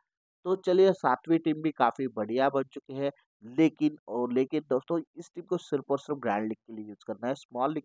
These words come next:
के लिए काफ़ी ज़्यादा, अ, रिस्की हो सकती है, तो मैं इस टीम को ग्रैंड लीग के लिए ही सजेस्ट करूँगा, बड़ी लीग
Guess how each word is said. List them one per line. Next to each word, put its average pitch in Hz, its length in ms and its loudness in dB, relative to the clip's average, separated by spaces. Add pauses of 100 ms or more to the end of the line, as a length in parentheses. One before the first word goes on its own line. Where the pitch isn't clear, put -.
के 135 60 -8
लिए 143 120 -6 (420)
काफ़ी 127 340 2
ज़्यादा, 123 520 2
अ, 113 480 -2 (240)
रिस्की 127 320 -14 (140)
हो 120 140 -4
सकती 143 340 -8
है, 151 60 -6 (340)
तो 131 80 -10
मैं 131 140 -2
इस 127 140 -6
टीम 120 120 -8
को 131 180 -6
ग्रैंड 110 280 0
लीग 110 140 -6 (100)
के 117 60 -10
लिए 117 140 -4
ही 135 100 -10
सजेस्ट 117 380 -6
करूँगा, 117 240 -8
बड़ी 113 220 -4
लीग 107 140 -10